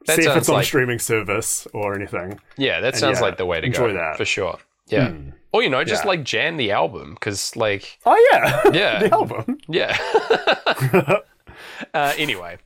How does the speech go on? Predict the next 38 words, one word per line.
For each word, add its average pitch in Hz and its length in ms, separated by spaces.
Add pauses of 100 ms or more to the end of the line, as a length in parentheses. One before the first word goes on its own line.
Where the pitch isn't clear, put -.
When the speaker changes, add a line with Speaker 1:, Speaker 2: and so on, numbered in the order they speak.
Speaker 1:
um, 135 540 (200)
so 147 180
we 156 100
go, 196 180
we, 170 420
like, 196 300
there's 156 260
another 214 260
weird 151 480
cut - 300
here 92 260
where, 101 260
like, 101 420 (240)
he 151 100
sort 196 260
of 254 80
just 160 300
goes 165 340
to 147 100
sleep - 560 (160)
after 139 320
this 156 220
fairly 147 400
Speaker 2:
Hmm. 123 60
Speaker 1:
horrific 151 420
scene 156 340
and 151 140
then 131 160
wakes 127 340
up 120 200
sometime 127 500
later 113 420
with, 113 420
um, 104 360
Apollonia 120 640
in 120 140
his 117 180
room, 147 340